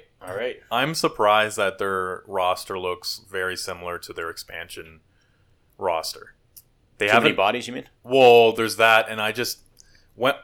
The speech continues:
Speaker 2: after the expansion draft. I'm going, "Okay, this is fine if this is, you know, what you're starting with, but we'll see in Sept-, I'm sure September the roster will look much different, but it doesn't really look much different." And I wanna ask you about who you think the Golden Knights will have leading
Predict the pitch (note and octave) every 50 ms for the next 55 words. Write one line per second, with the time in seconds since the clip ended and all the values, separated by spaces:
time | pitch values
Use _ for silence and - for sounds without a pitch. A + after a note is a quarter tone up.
0 | _ - - A2+ A#2+ - - C#3 B2+ C3 A#2+ - - A#2 B2 B2+ - A2+ G#2 G2+
1 | G2 F#2+ - G#2 G#2 G2 G2+ G2 G2 G2 F#2+ F#2+ G2+ _ - D3 D#3+ D#3 C#3+ B2+
2 | A#2+ A#2 - - B2+ B2+ C3 C#3+ C3+ - - A2+ A2 A2 A2 A2 A2 G#2 - -
3 | G#2 G2+ - G#2+ G2+ F#2 G2+ G#2 F#2+ F#2+ F#2+ G2 G2+ - F#2+ - - - - G#2
4 | G#2+ G#2 G2 F2+ F2 E2 E2 - - - G2+ G#2 G#2+ G#2+ G#2 - A#2 G#2+ G2 -
5 | A2 - - - - G#2 - - A2 G#2+ G2+ - - - - G#2+ F#2+ F#2 F#2 F#2+
6 | F#2 F#2 F2+ F2+ F2+ - F#2 F2+ E2+ D#2+ D#2+ - - F#2 F2 E2 E2+ - - E2+
7 | E2 - - B2+ C3 - - B2+ B2 B2 A#2 - _ - - - _ _ _ _
8 | _ _ _ _ _ _ _ - F#2+ F#2+ - G2 F#2+ F#2 F2 F2+ F2+ E2+ D#2+ D#2+
9 | - - E2 E2 - - F#2 - - F#2+ F#2 F2+ - G2 G2+ G#2 G2+ G2 G2+ G2
10 | _ _ - - _ _ _ _ _ _ _ _ _ _ _ _ _ _ _ -
11 | B2+ B2+ C3+ C3+ B2 A2+ A2 A2+ A2 - - A2+ G#2+ G2+ F#2+ G2+ G2 G2 F#2+ F#2+
12 | F2+ F#2 F#2 A2 A2 G#2 G#2 G2 - G#2 G2+ G2 F#2+ F#2 - - _ - G#2+ F#2+
13 | G#2 G2 F#2+ G2 F#2+ F#2+ F#2+ F#2 - - - G2 F2 E2+ F#2+ F#2 F2+ F2 F2 F2+
14 | F#2 F#2+ F#2 F#2 F#2+ F#2 F#2 F2 F2 F2 _